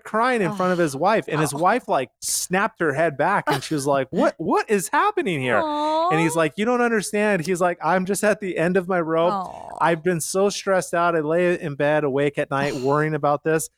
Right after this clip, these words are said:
Speaker 1: And to actually see this True Path plan and to see that this is possible and real,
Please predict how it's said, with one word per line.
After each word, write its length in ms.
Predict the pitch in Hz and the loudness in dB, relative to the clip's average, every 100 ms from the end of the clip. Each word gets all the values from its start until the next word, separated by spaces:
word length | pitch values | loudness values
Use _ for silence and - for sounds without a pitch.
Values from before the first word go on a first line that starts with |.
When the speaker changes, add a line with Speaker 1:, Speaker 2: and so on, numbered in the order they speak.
| _ - | _ -8
Speaker 1:
And 100 | 151 | -4
to 100 | 156 160 | -2 0
actually 380 | 190 - 247 | -2 -2 -4
see 200 | 220 - 190 | -4 -2 0
this 120 | 185 | 0
True 240 | - 180 | 0 -2
Path 320 | - 165 156 | 0 -2 -2
plan 300 | - 156 151 | -2 -2 -2
and 100 | 147 | -2
to 60 | 135 | -4
see 260 | - 175 185 | -4 0 2
that 180 | 160 | 2
this 200 | 135 151 | 0 -2
is 100 | 175 147 | -4 -10
possible 720 | - 147 196 - 160 123 120 - _ _ | -12 -2 0 0 -2 0 0 -2 _ _
and 180 | 139 139 | -2 0
real, 200 | 131 147 | 2 0